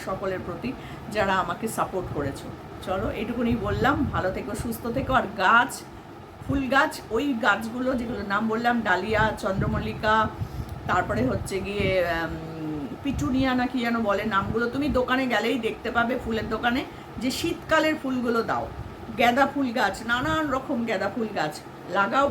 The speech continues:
পুরো গাছে ভরে থাকবে ফুল, আর ওখানে সোনামা প্রজাপতির মতো ঘুরে ঘুরে বেড়াবে। এটা কিন্তু আমি দেখতে চাই,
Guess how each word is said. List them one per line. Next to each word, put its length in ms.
পুরো 160
গাছে 380
ভরে 240
থাকবে 240
ফুল, 200
আর 160
ওখানে 300
সোনামা 340
প্রজাপতির 520
মতো 140
ঘুরে 200
ঘুরে 200
বেড়াবে। 300
এটা 180
কিন্তু 240
আমি 140
দেখতে 240
চাই, 200